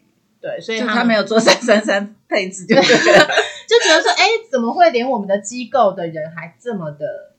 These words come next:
Speaker 2: 疯狂？
Speaker 1: 就反而会比市场的这些，呃，小散户们来的，诶，冒险一点。所以他们会觉得这样子是有点危险的。
Speaker 2: 危险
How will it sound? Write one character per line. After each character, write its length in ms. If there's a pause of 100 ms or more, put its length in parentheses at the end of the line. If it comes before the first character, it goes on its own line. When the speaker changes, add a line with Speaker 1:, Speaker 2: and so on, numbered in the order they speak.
Speaker 2:
疯 220
狂？ 340 (160)
Speaker 1:
就 140
反 280
而 140
会 160
比 260
市 300
场 300
的 60 (580)
这 100
些， 420 (240)
呃， 440 (400)
小 200
散 320
户 200
们 220
来 200
的， 320 (380)
诶， 420 (960)
冒 260
险 340
一 40
点。 280 (680)
所 140
以 20
他 180
们 140
会 140
觉 180
得 140
这 100
样 180
子 100
是 200
有 160
点 340
危 0
险 0
的。 60
Speaker 2:
危 120
险 280